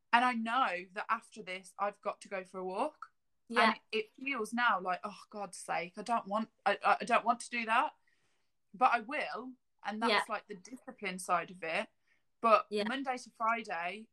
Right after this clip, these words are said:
Speaker 1: I make sure, and I don't have anything to be up for. Like, because I, um, am obviously at uni and I
Speaker 2: Yeah.
Speaker 1: also, like, work for myself, so it's pretty flexible.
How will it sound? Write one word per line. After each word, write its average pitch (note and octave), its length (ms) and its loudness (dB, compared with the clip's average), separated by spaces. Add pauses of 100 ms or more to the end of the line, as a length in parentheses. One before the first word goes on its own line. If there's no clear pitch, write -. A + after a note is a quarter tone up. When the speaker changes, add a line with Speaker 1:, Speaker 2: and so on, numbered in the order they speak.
(240)
Speaker 1:
I G3+ 460 0
make A3 320 -8
sure, F#3+ 320 -8
and G#3+ 80 -6
I B3+ 140 2
don't B3+ 260 -10
have A3 140 -8
anything G#3 360 -10
to - 80 -18
be G3 140 -4
up - 100 -10
for. G3 360 -4 (960)
Like, G#3+ 180 4
because A#3+ 340 -2
I, G#3+ 360 6 (120)
um, F#3+ 420 -2 (200)
am G3 140 -2
obviously G3 340 -6
at F#3+ 80 -8
uni F#3+ 600 -4
and F#3+ 420 -4
I A#3 100 0
Speaker 2:
Yeah. G#3 100 2
Speaker 1:
also, F#3 400 -4 (120)
like, F#3+ 120 -6 (120)
work G#3 220 6
for - 100 -12
myself, F#3+ 420 2
so F#3+ 120 -8
it's - 320 -6 (140)
pretty G3 220 -8
flexible. - 760 -8